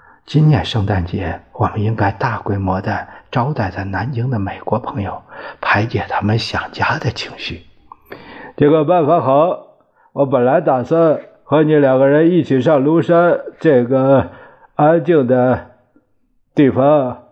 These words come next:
过一个圣诞节，散散步，赏赏雪，让脑筋休息一下。 我们可以等过了阳历年再去啊。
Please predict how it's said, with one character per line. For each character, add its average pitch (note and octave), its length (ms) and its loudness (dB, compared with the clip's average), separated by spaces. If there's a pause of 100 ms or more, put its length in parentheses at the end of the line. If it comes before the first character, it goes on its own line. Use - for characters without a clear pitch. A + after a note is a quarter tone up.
(120)
过 B2+ 220 2
一 B2+ 140 2
个 C3+ 560 2
圣 D3+ 180 0
诞 C3+ 180 2
节， C3 400 2
散 C#3 240 0
散 C3+ 280 0
步， D3+ 400 2
赏 C3+ 260 -2
赏 D#3 160 4
雪， C3+ 540 0
让 C3+ 180 2
脑 A#2 180 0
筋 C3+ 160 2
休 E3 220 2
息 B2 220 2
一 - 20 2
下。 D#3 300 2 (1600)
我 G#2 160 -4
们 G#2+ 400 0
可 - 180 -4
以 G2 320 0 (560)
等 G2+ 220 -4
过 D3+ 180 0
了 F2+ 140 -2
阳 F#2 280 -4
历 B2 60 -2
年 E2+ 320 -6
再 A#2 220 -4
去 - 260 -6
啊。 F2 300 -8